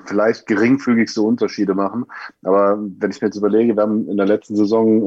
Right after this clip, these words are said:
ähm, öfters mal, also haben drüber nachgedacht oder wurde immer wieder drüber nachgedacht, ähm, Beispiel Ferrari, wollen die jetzt Dritter oder Vierter werden oder wollen sie lieber doch Fünfter werden, damit sie mehr Windkanalzeit haben? Also ich glaub, letztendlich ist denen das völlig egal, ob die da jetzt fünf oder zehn oder fünfzehn Prozent mehr haben.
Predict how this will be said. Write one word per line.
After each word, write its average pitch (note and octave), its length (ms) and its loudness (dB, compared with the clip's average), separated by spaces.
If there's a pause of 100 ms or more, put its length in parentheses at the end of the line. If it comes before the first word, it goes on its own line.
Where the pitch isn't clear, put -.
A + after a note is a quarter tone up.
(120)
ähm, G2+ 440 2
öfters G#2 300 -2
mal, G#2 440 2
also F#2+ 280 2
haben F#2 280 0
drüber G2+ 220 0
nachgedacht A2 440 0
oder G2 140 2
wurde B2+ 200 2
immer A2+ 180 2
wieder G#2+ 180 0
drüber F#2+ 200 -2
nachgedacht, G#2 540 -2 (440)
ähm, G2 560 0
Beispiel G#2 320 0
Ferrari, G2+ 600 0
wollen G#2+ 280 2
die G2+ 60 0
jetzt F#2+ 280 -2
Dritter B2 280 0
oder G2 200 2
Vierter A#2 420 -2
werden A#2 380 2
oder F#2+ 240 0
wollen G#2 160 2
sie F#2+ 80 -4
lieber F#2 180 0
doch B2 160 0
Fünfter C3 420 0
werden, A#2 300 2
damit G2+ 220 -4
sie F#2+ 100 -14
mehr F#2+ 160 0
Windkanalzeit A2+ 800 0
haben? A2 300 0 (480)
Also F2 160 -2
ich - 80 -8
glaub, F#2+ 200 0
letztendlich G2 420 2
ist G2 140 -4
denen G2 140 2
das F#2 160 -2
völlig G2+ 260 2
egal, F#2+ 300 4
ob F2 100 0
die F#2+ 100 -2
da F#2 140 4
jetzt - 320 -4
fünf A2 240 2
oder F#2 220 0
zehn A2 260 2
oder G2 160 2
fünfzehn A2 380 -2
Prozent F#2 380 -2
mehr G#2 220 2
haben. F#2+ 360 2